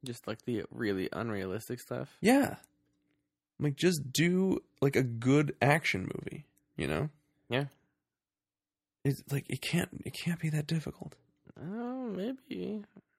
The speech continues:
Speaker 1: Maybe it
Speaker 2: D-,
Speaker 1: is.
Speaker 2: just, I don't know. I c-,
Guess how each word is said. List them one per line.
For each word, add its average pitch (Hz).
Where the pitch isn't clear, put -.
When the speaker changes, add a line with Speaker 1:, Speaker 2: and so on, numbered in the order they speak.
Speaker 1:
Maybe 202
it 202
Speaker 2:
D-, 208
Speaker 1:
is. 196
Speaker 2:
just, 143
I 123
don't 147
know. 123
I 123
c-, -